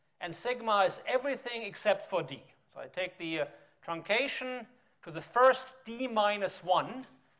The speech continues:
uh, positive integers. So in this case, the upper bound almost holds. It's off by d minus one. So, uh,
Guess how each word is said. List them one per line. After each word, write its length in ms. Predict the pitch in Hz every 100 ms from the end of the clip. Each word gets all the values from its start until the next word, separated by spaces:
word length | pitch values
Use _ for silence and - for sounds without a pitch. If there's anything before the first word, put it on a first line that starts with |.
| _ _ _ -
uh, 120 | 147
positive 540 | - 165 165 165 147
integers. 840 | 208 269 294 - 277 277 - - - _ _ _ _ _ _ _
So 220 | - 175
in 80 | 180
this 240 | 247 -
case, 560 | - 233 226 226 220 - -
the 80 | 190
upper 260 | 214 156
bound 400 | 139 185 220 226 -
almost 560 | 220 285 277 254 220
holds. 400 | - 220 269 277
It's 160 | 208 -
off 360 | - 233 233 -
by 160 | 208
d 180 | 196 202
minus 460 | 202 175 160 151 -
one. 380 | 262 311 294 269
So, 360 | - 170 151
uh, 220 | 147 139